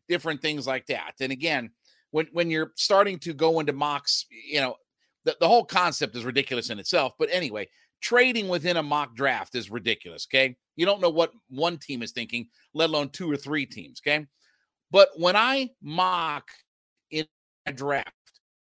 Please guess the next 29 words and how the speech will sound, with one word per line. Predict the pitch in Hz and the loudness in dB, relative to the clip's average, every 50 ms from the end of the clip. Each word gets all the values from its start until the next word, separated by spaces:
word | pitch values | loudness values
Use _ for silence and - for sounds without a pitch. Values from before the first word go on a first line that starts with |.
| _ _ _ _ _ | _ _ _ _ _
I | - 185 208 233 247 269 262 247 - _ _ - | -4 -2 0 0 0 0 -4 -6 -10 _ _ -10
pick | - 196 180 180 - _ 120 | -8 -8 -8 -8 -12 _ 0
based | 120 147 160 151 - - - | 2 2 2 2 0 -4 -4
upon | 131 - - 151 143 143 139 135 135 - _ _ _ _ _ | -8 -6 -2 0 0 0 0 -2 -6 -12 _ _ _ _ _
what | 139 151 170 180 175 - _ _ _ | 2 4 6 6 4 2 _ _ _
I | - 185 196 196 196 180 151 131 113 92 - _ _ _ | 0 0 2 2 2 2 2 0 -4 -8 -16 _ _ _
would | - 139 147 135 113 | -4 -2 -2 -2 -2
do | 131 147 135 127 | -2 -2 -2 -2
in | 131 127 | -2 -4
the | 120 113 | -4 -6
draft, | 92 110 113 98 80 76 - _ _ _ _ _ _ _ | -6 -6 -6 -6 -6 -10 -16 _ _ _ _ _ _ _
not | 127 135 151 190 226 220 | -2 2 2 2 2 2
what | 233 247 254 | 2 2 4
I | 240 233 | 4 2
think | 214 - - 220 202 196 196 - - - _ _ - | 0 -4 -6 -6 -6 -6 -8 -12 -18 -20 _ _ -4
the | 165 | -4
Falcons | 156 - - 208 185 180 185 175 - 165 147 127 135 | -4 0 0 2 4 4 2 2 -2 -6 -6 -6 -6
are | 139 | -4
gonna | 120 131 123 | -4 -6 -6
do, | 107 110 120 127 143 139 _ _ _ _ _ | -6 -6 -6 -6 -6 -8 _ _ _ _ _
not | 120 131 143 165 202 233 226 | 0 2 4 4 4 4 2
what | 233 247 | 2 4
I | 247 240 | 4 2
think | 226 - - 208 202 196 - | 2 0 -4 -4 -4 -4 -6
Terry | - 196 185 185 175 156 | -4 -2 -2 -2 -2 -4
Fontenot | - - 196 190 196 190 160 139 120 117 | -6 -6 -6 -6 -6 -6 -6 -6 -6 -6
is | 110 | -6
gonna | - 123 117 110 | -6 -8 -8 -6
do, | 98 110 117 127 127 | -6 -4 -4 -6 -6